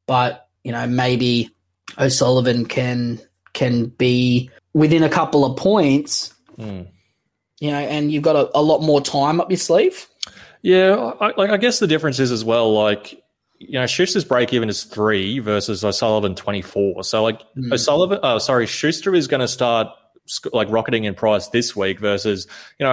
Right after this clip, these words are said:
Speaker 2: O'Sullivan, if you wanted to wait a week or two, he's still gonna be, you know, fairly cheap for the most part. Um, you know, if you had, if you could only get one this week, you could get Schuster, and then maybe, you know, you've got, uh, a problem next week you need to solve, and O'Sullivan's only,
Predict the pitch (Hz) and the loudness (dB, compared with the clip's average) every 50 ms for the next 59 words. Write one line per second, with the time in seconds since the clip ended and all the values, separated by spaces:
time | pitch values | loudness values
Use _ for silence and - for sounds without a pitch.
0 | 135 135 120 - - 156 165 160 147 139 131 123 - - 151 196 233 220 - 143 | 2 2 2 2 2 2 4 4 4 4 2 2 2 2 2 2 2 0 0 0
1 | 117 107 110 131 165 147 117 107 98 - 101 87 - 110 104 104 104 104 - - | 2 2 2 2 2 2 2 2 0 -2 -4 -4 -2 -2 0 0 0 -2 -4 -6
2 | - - 127 - 104 - 110 104 104 185 180 165 160 156 147 139 127 123 117 117 | -6 -6 -6 -6 -6 -6 -8 -8 -6 -4 -2 0 0 -2 -2 -2 -2 0 0 0
3 | 110 110 _ _ _ _ - 117 113 117 120 120 113 104 - - 110 - - - | -2 -4 _ _ _ _ -2 0 2 4 4 4 2 2 0 -2 -4 -4 -4 -4
4 | - - 139 143 147 147 - - - - 151 - - - - - - - _ _ | -2 -2 0 0 -2 -4 -4 -4 -2 -2 -2 -2 -4 -8 -20 -20 -20 -20 _ _
5 | - 120 120 117 117 113 110 110 113 110 - _ - 151 147 135 127 - - 151 | -4 -2 0 0 0 0 0 -2 -4 -6 -10 _ -6 -2 -2 -2 -2 0 0 2
6 | 143 151 156 156 - 160 - 143 147 180 185 180 160 156 143 117 123 123 117 127 | 2 2 0 0 -2 -2 -2 0 0 0 2 2 2 2 2 2 0 0 0 0
7 | 139 - - 101 98 101 113 123 113 120 110 107 110 127 110 - - - 110 117 | 0 0 0 0 2 2 0 0 0 -2 -2 -2 -2 -2 -2 -2 -2 0 2 2
8 | 123 123 - 104 98 98 104 104 104 104 101 107 101 104 101 101 98 _ _ _ | 2 2 0 -2 0 0 0 0 0 0 0 -2 0 -2 -2 -4 -4 _ _ _
9 | - 107 98 98 101 101 98 - 107 101 98 - - _ - - 123 107 101 101 | -6 -4 -2 0 0 -2 0 0 0 0 -2 -4 -8 _ -8 -2 0 2 2 4
10 | 98 98 98 95 98 - _ _ _ _ - 127 120 - - 110 101 104 104 98 | 2 2 2 0 -2 -4 _ _ _ _ -6 -6 -6 -4 -2 -2 0 0 0 0
11 | 95 104 - - - 101 92 - 101 95 92 90 95 - - 95 98 104 104 101 | -2 -2 -4 -2 -4 -4 -4 -4 -4 -6 -6 -4 -4 -2 0 0 0 2 0 0
12 | 101 95 - 104 104 101 101 95 101 95 98 95 92 | -2 0 0 0 0 0 -2 -2 -2 -2 -2 -2 -4